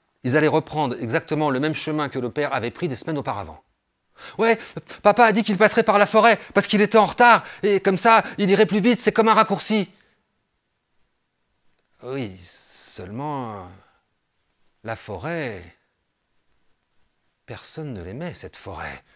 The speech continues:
Personne n'y mettait jamais les pieds. Tout le monde en avait peur. Les rares personnes à y être entrées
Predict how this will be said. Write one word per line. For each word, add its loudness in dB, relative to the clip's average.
Personne 0
n'y -2
mettait -2
jamais -2
les -6
pieds. -2
Tout 4
le 4
monde 4
en 2
avait -2
peur. 0
Les -20
rares -12
personnes -10
à -12
y -14
être -14
entrées -8